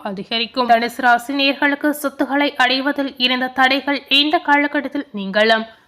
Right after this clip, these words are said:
உயர் நிலையில் உள்ளவர்களுடன் இருந்து வந்த மன வருத்தம் இந்த காலகட்டத்தில்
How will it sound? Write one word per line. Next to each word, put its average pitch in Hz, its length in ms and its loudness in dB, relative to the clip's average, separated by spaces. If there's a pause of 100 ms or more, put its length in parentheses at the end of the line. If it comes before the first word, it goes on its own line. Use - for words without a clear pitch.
(140)
உயர் 254 320 0
நிலையில் 254 420 0
உள்ளவர்களுடன் 285 800 0 (320)
இருந்து 370 380 2
வந்த 359 360 0
மன 269 320 2
வருத்தம் 285 520 0
இந்த 320 300 2
காலகட்டத்தில் 302 720 0